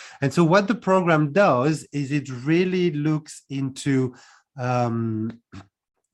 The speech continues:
how would I say it? Like, um, I'm, I'm looking for, for the word, but I can't find it, but I have an image.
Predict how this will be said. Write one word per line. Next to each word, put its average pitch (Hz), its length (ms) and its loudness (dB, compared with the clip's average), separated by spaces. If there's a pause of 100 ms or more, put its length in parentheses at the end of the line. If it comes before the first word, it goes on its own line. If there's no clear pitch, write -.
(680)
how 143 220 -10
would 135 180 -6
I 120 140 -6
say 117 240 -6
it? 113 80 -6
Like, 123 260 -4 (320)
um, 123 560 -4
I'm, 135 240 -2
I'm 127 240 -4
looking 147 300 0
for, 127 800 -2
for 143 280 -4
the 127 180 -4
word, 139 280 0
but 127 80 -2
I 127 80 -4
can't 139 220 -4
find 160 240 2
it, 131 60 -4
but 135 100 0
I 131 60 -2
have 143 200 -2
an 135 160 -4
image. 143 400 -2